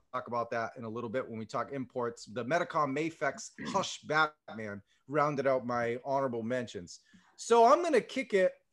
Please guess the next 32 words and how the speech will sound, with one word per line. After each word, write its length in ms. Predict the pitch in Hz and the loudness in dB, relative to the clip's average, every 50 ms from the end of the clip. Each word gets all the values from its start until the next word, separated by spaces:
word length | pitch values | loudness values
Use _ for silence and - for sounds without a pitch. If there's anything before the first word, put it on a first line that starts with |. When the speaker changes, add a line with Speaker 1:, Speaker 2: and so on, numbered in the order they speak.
| _ _ _ - | _ _ _ -4
Speaker 1:
right 420 | 156 170 180 175 175 160 175 175 175 _ - 180 | 2 4 4 4 4 0 -2 -6 -8 _ -2 2
now 200 | 180 175 175 160 | 4 6 6 4
to 100 | 156 156 | 4 0
Christian, 680 | - - 196 190 160 - - 175 175 170 170 160 156 - | -2 -2 -2 -2 -2 -2 -6 -6 -6 -6 -6 -8 -10 -12
since 240 | - - 185 180 - 165 | -10 -8 -8 -4 0 2
I 100 | 147 160 | 2 2
have 260 | 190 208 233 262 233 | 4 6 6 6 6
his 120 | 220 180 165 | 4 0 0
attention 640 | 151 113 - 147 135 120 117 - - 120 123 127 - _ _ - - - _ | -2 -4 -4 -4 -4 -4 -4 -4 -4 -4 -6 -6 -8 _ _ -20 -20 -20 _
from 320 | - - 185 156 139 135 127 | -2 2 2 4 4 2 0
the 80 | 135 | -2
Jushin 460 | 123 107 135 151 135 - - 147 120 | -2 -2 -4 -6 -4 -4 -6 -6 -2
Thunder 240 | - 143 135 123 127 | -2 0 0 0 -2
Liger. 520 | 120 120 123 127 127 120 117 127 127 123 - _ - - - | -2 0 2 2 2 0 -2 -2 -4 -4 -6 _ -8 -2 2
Um, 360 | 170 165 156 147 143 131 120 - | 4 4 4 4 2 0 0 4
we're 160 | 190 233 233 | 4 4 4
gonna 200 | 311 330 330 233 | 4 0 -2 0
talk 260 | - 277 294 285 285 | 0 0 0 0 0
Mattel. 460 | 277 226 - - 277 285 220 151 135 | -4 -6 -2 2 4 4 4 4 2
Now, 160 | 131 151 160 | 2 0 0
what 240 | 160 160 208 240 233 | 2 2 2 0 0
we 120 | 254 247 208 | -2 -6 -6
did 180 | 233 254 220 | -6 -6 -6
with 140 | 214 220 185 | -6 -6 -6
Mattel 420 | 190 175 - - 202 202 196 196 165 | -6 -6 -4 0 2 2 2 4 4
was 300 | 156 147 147 147 - - _ _ _ - | 2 2 2 0 -2 -6 _ _ _ -4
we 100 | 180 175 | -4 -4
combined 720 | 180 180 175 147 139 160 165 165 170 170 165 160 151 - _ _ _ | -2 -4 -4 0 2 2 2 2 0 -2 -4 -8 -10 -12 _ _ _
Masters 500 | - 147 156 170 160 - 214 214 202 196 | 2 4 4 4 4 2 -4 -8 -4 -2
of 100 | 214 208 196 | -2 -2 0
the 40 | 202 | 0
Universe 600 | 202 208 202 190 139 151 147 147 143 - - | 0 0 0 0 0 0 0 0 0 -2 -6